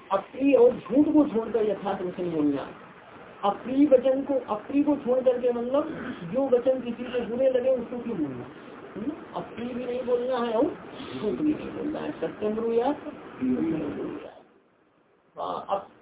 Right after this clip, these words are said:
कटु सत्य, अप्रिय सत्य दो स्थान पर बोलने को कहा है, शिष्य के समक्ष और पुत्र के समक्ष महाभारत में। उनके हित करने के लिए अप्रिय सत्य भी बोलना चाहिए। लड़का किसी का उल्टा करता है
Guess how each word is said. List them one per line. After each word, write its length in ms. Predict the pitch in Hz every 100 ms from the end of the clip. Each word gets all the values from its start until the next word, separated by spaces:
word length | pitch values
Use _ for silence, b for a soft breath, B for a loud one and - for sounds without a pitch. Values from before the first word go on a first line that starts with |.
| -
कटु 260 | 220 285 247
सत्य, 340 | 254 226 240
अप्रिय 380 | 220 214 508 494
सत्य 380 | - - - 262
दो 320 | 208 240 - - _ -
स्थान 440 | 170 - - 196 214
पर 120 | 214
बोलने 340 | 202 202 208
को 120 | 196 180
कहा 280 | 175 190
है, 140 | 170 156
शिष्य 400 | - 208 208 -
के 140 | 233 220
समक्ष 340 | 208 233 233
और 120 | 233
पुत्र 300 | - 185 -
के 120 | 160 147
समक्ष 340 | 135 135 -
महाभारत 440 | 151 139 151 - -
में। 100 | -
उनके 300 | - 165 165
हित 220 | 175 175 -
करने 280 | 175 170 165
के 100 | 175
लिए 220 | 170 220
अप्रिय 420 | 302 - - 190
सत्य 240 | 175 170 175
भी 100 | 190
बोलना 300 | 156 147 -
चाहिए। 880 | - - - - - - 98 - -
लड़का 280 | 170 185 190
किसी 280 | 196 - 208
का 120 | 202
उल्टा 480 | 196 190 185 - 190
करता 320 | 202 208 214
है 160 | -